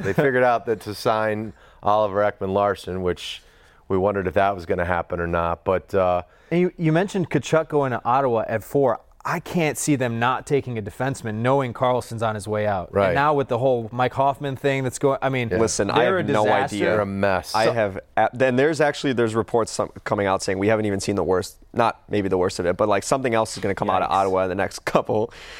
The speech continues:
Speaker 3: weeks, which is gonna be crazy. But see, the thing I love about Tkachuk, though, is he's the kind of guy that the Blackhawks need, but he's not, like, he's not just a, a gritty player. Like, he, he's a top six
Speaker 2: Oh, yeah, he's
Speaker 3: guy.
Speaker 2: got good
Speaker 3: You know
Speaker 2: hands,
Speaker 3: what I
Speaker 2: yeah.
Speaker 3: mean? Like, when you can f-, when you can check that many boxes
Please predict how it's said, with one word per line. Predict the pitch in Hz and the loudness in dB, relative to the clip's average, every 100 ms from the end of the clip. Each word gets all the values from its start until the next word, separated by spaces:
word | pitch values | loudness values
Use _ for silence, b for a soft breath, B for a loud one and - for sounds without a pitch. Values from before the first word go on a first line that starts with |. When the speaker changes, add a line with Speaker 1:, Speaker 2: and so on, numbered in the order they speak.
| B B - | B B -2
Speaker 3:
weeks, | 107 95 - | 0 0 -2
which | 95 | -4
is | 95 | -2
gonna | - 95 | -2 -2
be | |
crazy. | - 98 101 | 0 0 2
But | - | -2
see, | - 180 | 0 0
the | 165 | 0
thing | 160 196 | 0 0
I | |
love | 190 143 | 2 2
about | 131 123 | 0 -2
Tkachuk, | 117 - 120 | -2 0 0
though, | 110 104 | 2 2
is | 98 B B B B B | 0 B B B B B
he's | 147 160 | -4 0
the | 196 | 0
kind | 185 156 | 0 -2
of | 131 | 2
guy | 127 | 2
that | 113 | 2
the | 107 | -2
Blackhawks | 92 107 117 123 107 107 | 0 0 2 0 -2 -4
need, | 101 104 123 143 - | -6 -2 -2 -2 -2
but | 120 | 0
he's | 135 113 | 0 0
not, | 143 165 165 | 0 0 0
like, | 143 120 - b b b b b | 0 -2 -10 b b b b b
he's | - 143 113 | -2 -2 2
not | 131 139 135 | 2 2 -2
just | 117 123 127 - | -2 0 0 0
a, | 117 101 92 | 0 2 0
a | 107 101 | -2 -2
gritty | 92 104 110 110 101 | -2 -2 0 0 -2
player. | - 104 76 | 0 0 2
Like, | 101 95 - | -2 -2 -12
he, | - 139 180 - | -8 -2 0 0
he's | 101 143 160 | 0 0 2
a | 117 | 0
top | - 104 104 | 2 0 0
six | - 98 | -4 -2
Speaker 2:
Oh, | 147 | 2
yeah, | 175 | 2
he's | 98 | 2
Speaker 3:
guy. | 240 | 0
Speaker 2:
got | 196 | 0
good | 165 | -2
Speaker 3:
You | 131 | 0
know | 127 | 2
Speaker 2:
hands, | 135 | 2
Speaker 3:
what | |
I | 135 | 2
Speaker 2:
yeah. | 135 | 0
Speaker 3:
mean? | 131 | 2
Like, | 123 - B B B B | 0 0 B B B B
when | 127 131 | 0 2
you | 147 | 0
can | - 175 | 2 -2
f-, | - - | -2 -2
when | 123 | 0
you | 135 | 2
can | 165 202 | 0 0
check | 156 - 131 139 | 0 2 2 0
that | 120 110 117 | 0 0 0
many | 117 117 110 | -2 -2 0
boxes | 92 98 104 - 123 123 | 0 0 0 0 0 0